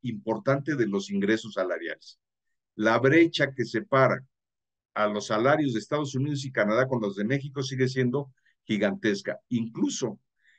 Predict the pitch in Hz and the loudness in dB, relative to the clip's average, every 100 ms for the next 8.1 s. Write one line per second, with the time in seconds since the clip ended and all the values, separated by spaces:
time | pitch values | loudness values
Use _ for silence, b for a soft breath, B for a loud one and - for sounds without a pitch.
0 | _ - 120 117 117 113 147 175 151 107 | _ 2 4 6 4 4 4 4 4 0
1 | 87 _ _ - 104 104 101 104 101 101 | 0 _ _ -2 0 0 0 0 0 0
2 | 120 123 110 101 135 135 143 135 123 143 | -2 -2 -6 -4 -4 -2 -2 0 2 2
3 | 143 104 - - _ _ _ _ 101 98 | 0 -4 -10 -18 _ _ _ _ -2 0
4 | 139 139 135 123 139 131 120 117 127 143 | 0 4 4 6 4 4 2 4 2 2
5 | 131 - _ 110 98 - 101 101 98 131 | 0 -8 _ -10 -8 -4 -2 -2 0 0
6 | 131 120 98 85 87 101 107 104 107 110 | 2 0 0 -2 -4 -2 -2 -2 -2 -2
7 | 131 120 107 127 127 131 131 123 139 98 | -2 -2 -2 2 4 2 -2 -2 -2 -4
8 | - | -8